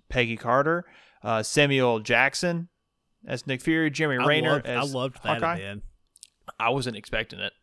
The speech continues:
Speaker 2: I wasn't
Speaker 1: I was like,
Speaker 2: either. I
Speaker 1: "That's,
Speaker 2: was like,
Speaker 1: that's
Speaker 2: "Oh,
Speaker 1: super
Speaker 2: damn."
Speaker 1: duper cool." Um, but from the actual, the film, uh, Captain America and the First Avenger, we had Stanley Tucci as, uh, Doctor, Doctor Abraham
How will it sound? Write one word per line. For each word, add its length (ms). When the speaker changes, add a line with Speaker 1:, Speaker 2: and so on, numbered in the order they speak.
Speaker 2:
I 140
wasn't 180
Speaker 1:
I 40
was 80
like, 120
Speaker 2:
either. 80
I 80
Speaker 1:
"That's, 120
Speaker 2:
was 20
like, 80
Speaker 1:
that's 160
Speaker 2:
"Oh, 80
Speaker 1:
super 220
Speaker 2:
damn." 200
Speaker 1:
duper 100
cool." 240
Um, 300
but 140
from 220
the 140
actual, 580
the 200
film, 520
uh, 260
Captain 180
America 420
and 140
the 40
First 200
Avenger, 340
we 80
had 100
Stanley 340
Tucci 420
as, 260
uh, 160
Doctor, 500
Doctor 420
Abraham 460